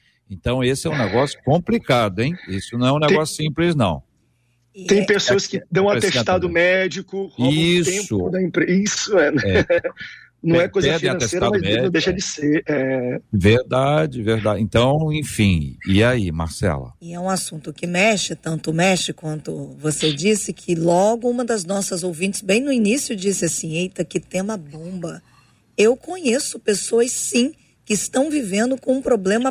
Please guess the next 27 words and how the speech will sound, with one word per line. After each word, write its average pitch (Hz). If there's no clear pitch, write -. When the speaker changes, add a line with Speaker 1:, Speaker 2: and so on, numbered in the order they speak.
Speaker 3:
parecido." 240
E 170
aí 165
diz 165
ela: 160
"Eu 214
mesma, 185
infelizmente, 196
passei 175
por 196
isso." -
Agora, 180
uma 359
das 254
nossas 185
ouvintes, 185
respondendo 180
à 170
pergunta 160
que 151
o -
J 165
R 156
fez, 180
ela 165
disse -
assim: 160